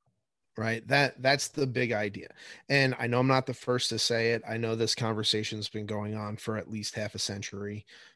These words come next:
Um, you know, in, in the book, like, we reference, like, that research. We reference, um,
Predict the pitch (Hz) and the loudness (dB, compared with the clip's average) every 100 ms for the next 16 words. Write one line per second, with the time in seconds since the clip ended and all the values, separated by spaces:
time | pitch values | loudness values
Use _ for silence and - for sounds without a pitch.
0 | - 98 95 92 92 _ - 127 104 101 | -10 -8 -6 -10 -14 _ -10 -8 -6 -8
1 | 104 _ _ _ _ - 120 117 123 113 | -10 _ _ _ _ -2 -2 0 0 0
2 | 104 135 123 - 110 117 107 - 131 123 | 0 2 2 2 -6 -4 -6 -8 -4 -2
3 | 107 104 117 - 104 104 - - _ _ | -2 0 -2 -2 -4 -2 -4 -6 _ _
4 | - 110 104 107 - - 117 110 - - | -8 -6 -2 -4 -4 -2 2 2 -2 -10
5 | - - - - _ - 98 110 127 120 | -14 -14 -20 -20 _ -6 0 2 2 0
6 | 104 95 - - - 110 101 98 98 | -2 0 0 -2 -4 -4 -4 -8 -8